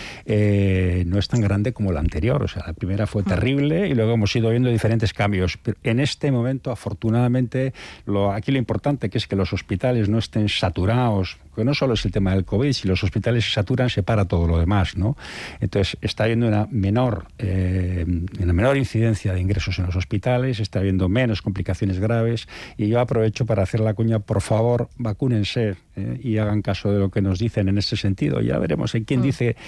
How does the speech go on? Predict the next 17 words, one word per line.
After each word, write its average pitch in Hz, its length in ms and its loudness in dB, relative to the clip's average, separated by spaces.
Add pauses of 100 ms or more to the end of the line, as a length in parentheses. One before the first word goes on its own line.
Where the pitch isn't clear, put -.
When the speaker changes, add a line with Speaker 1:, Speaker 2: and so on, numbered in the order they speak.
(180)
Speaker 1:
que 113 80 -2
nos 98 140 2
esperan 117 360 0
cosas 110 340 -2
terribles. 117 340 2
Yo, 135 260 2 (880)
en 123 140 -2
este 135 160 -4
momento, 127 300 0
lo 123 100 2
más 127 160 -2
terrible 135 400 -2
es 92 80 -2
verte 101 320 -4
sometido 101 540 0
a, 92 80 2 (100)
a, 87 260 2